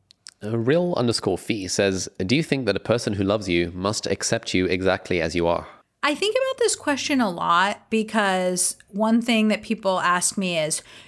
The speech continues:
Speaker 2: "Do you need to be a whole person before you can date?" Or can somebody complete you? And I feel like these questions are all kind of circling the same thing, which is,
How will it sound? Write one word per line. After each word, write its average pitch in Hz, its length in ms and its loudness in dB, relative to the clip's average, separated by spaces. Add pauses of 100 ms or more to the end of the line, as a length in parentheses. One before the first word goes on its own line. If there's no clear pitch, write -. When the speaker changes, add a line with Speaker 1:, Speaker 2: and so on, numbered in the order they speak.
(160)
Speaker 2:
"Do 226 180 2
you 233 260 4
need 240 320 4
to 285 100 -2
be 254 180 2
a 202 100 2
whole 196 420 0
person 190 520 -2
before 175 320 -4
you 175 160 -2
can 175 220 -6
date?" 190 500 -2 (380)
Or 233 220 4
can 226 220 0
somebody 214 440 2
complete 180 540 -6
you? - 220 -14
And 185 120 -6
I 196 80 -2
feel 262 220 0
like 262 160 2
these 220 180 2
questions 214 480 0
are 202 160 2
all 190 200 0
kind 202 200 0
of 185 80 -2
circling 180 500 -4
the 175 100 -6
same 180 260 -2
thing, 202 340 0
which 208 220 0
is, 170 300 0